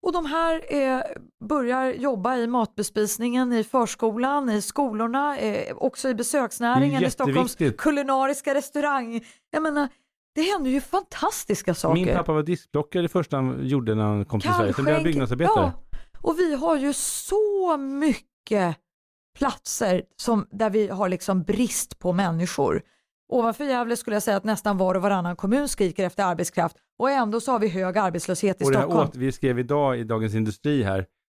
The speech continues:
Speaker 2: jag och Tony Johansson, att rege-, det är därför den här regeringens återvandringspremie då för flera miljarder som skulle kunna gå till arbetsmarknadsutbildning av arbetslösa, eh,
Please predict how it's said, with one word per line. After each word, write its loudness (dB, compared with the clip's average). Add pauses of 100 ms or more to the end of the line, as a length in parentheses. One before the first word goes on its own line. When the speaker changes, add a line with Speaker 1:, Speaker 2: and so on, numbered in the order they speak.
Speaker 2:
jag 2
och 0
Tony 2
Johansson, 2
att 0 (880)
rege-, 0
det -4
är -2
därför -2
den 0
här 0 (420)
regeringens 0 (680)
återvandringspremie -2
då 0
för -4
flera 0
miljarder 0
som 0
skulle -4
kunna 0
gå -2
till -2
arbetsmarknadsutbildning -2
av 0
arbetslösa, -2 (720)
eh, 2